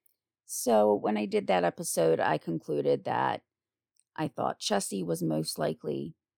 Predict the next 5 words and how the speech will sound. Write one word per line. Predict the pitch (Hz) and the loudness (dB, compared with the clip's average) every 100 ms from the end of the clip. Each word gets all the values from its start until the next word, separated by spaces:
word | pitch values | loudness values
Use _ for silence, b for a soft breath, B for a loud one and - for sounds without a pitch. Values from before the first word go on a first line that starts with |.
| _ | _
well, | 127 - _ _ | -12 -12 _ _
Chessie | - 139 - 156 131 104 - | -4 -2 -2 -6 -8 -10 -12
the | 139 123 90 - - _ _ _ _ _ _ _ - | -10 -10 -10 -14 -20 _ _ _ _ _ _ _ -8
sea | - 262 233 | -4 -2 -4
creature | - 170 - 165 156 151 | -4 -4 -2 0 0 0